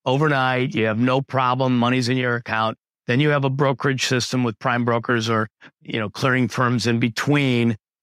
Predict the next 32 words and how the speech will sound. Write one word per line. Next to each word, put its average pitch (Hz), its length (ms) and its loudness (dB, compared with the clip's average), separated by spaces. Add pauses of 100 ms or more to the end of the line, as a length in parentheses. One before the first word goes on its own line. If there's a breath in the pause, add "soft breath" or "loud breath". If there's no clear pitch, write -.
And 117 140 2
then 123 180 2
you 123 140 2
have, 117 500 0 (220)
if 113 240 -2
you're 120 140 2
a 110 60 2
retail 127 420 0
person, 113 400 -4
you 110 100 0
have 107 180 -2
your 110 120 0
retail 127 400 0
broker 117 560 0 (340)
that 120 400 0 (220)
maintains 120 920 0 (160)
a 117 140 0
rule 127 260 2
set 117 400 -2 (140)
of 117 400 -2 (560)
margin 110 840 0
and 110 280 -2
our, - 360 -2
and 127 260 -6
options 113 540 -2 (500)
parlance 113 540 0
haircut, 165 600 0 (460)
uh, 120 60 -2
based 123 340 0
on 123 80 2
your 127 120 0
capital. 175 520 -4